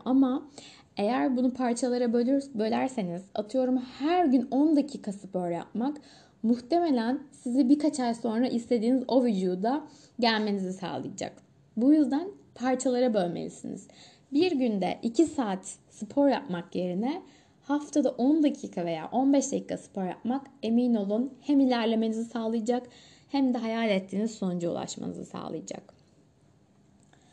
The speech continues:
Üçüncü olarak kendi eleştirel sesinizi susturmak. Bu benim başıma çok geliyor. Bir şey yapmadan gerçekten o kadar fazla düşünüyorum ki oradan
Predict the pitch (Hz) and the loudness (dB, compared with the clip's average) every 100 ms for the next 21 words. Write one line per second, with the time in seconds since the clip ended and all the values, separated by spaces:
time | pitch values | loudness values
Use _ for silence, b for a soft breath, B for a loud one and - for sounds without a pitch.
0 | b - - 320 349 392 370 226 170 196 | b -10 -4 -2 2 2 2 0 -2 -4
1 | - - _ b b b _ 254 254 262 | -6 -12 _ b b b _ -6 -4 0
2 | 269 294 359 370 - 214 233 240 - 254 | 0 2 0 -2 -2 0 0 0 -4 -4
3 | 247 262 254 - 170 165 - 170 185 190 | 0 0 0 -2 -4 -4 -6 -8 -6 0
4 | 311 349 - - 240 - - 185 170 - | -2 -2 -8 -4 -4 -4 -6 -6 -8 -12
5 | - _ _ 247 285 349 - 214 247 247 | -20 _ _ -2 0 0 -2 0 2 2
6 | 202 214 175 - 254 - 175 160 175 247 | 2 -2 -4 -2 -2 -2 -6 -4 -6 -6
7 | - B B B B 220 285 320 302 233 | -8 B B B B 4 6 6 4 2
8 | 208 226 262 226 202 190 180 208 233 - | 2 0 -2 -2 -4 -4 -4 -4 -6 -8
9 | - 220 202 208 247 233 233 214 - 202 | -16 -4 0 0 0 -4 -4 -6 -2 -2
10 | 233 240 - - 269 233 220 233 240 233 | 0 0 0 0 0 2 0 0 2 2
11 | 226 226 254 247 170 165 170 B B B | 2 0 -2 -2 -4 -4 -8 B B B
12 | B _ - 196 240 294 262 262 269 | B _ -2 2 4 4 2 0 -2